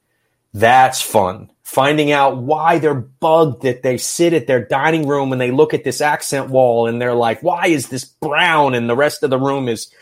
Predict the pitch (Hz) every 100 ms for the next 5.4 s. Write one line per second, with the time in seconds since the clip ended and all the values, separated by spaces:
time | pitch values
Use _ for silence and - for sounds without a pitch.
0 | _ - - 160 180 156 127 117 104 -
1 | _ - 127 127 127 120 147 - - 156
2 | 156 156 147 127 120 165 151 156 131 120
3 | 110 147 170 139 107 - 131 160 139 120
4 | 120 - - _ - 156 165 165 139 113
5 | 110 104 107 104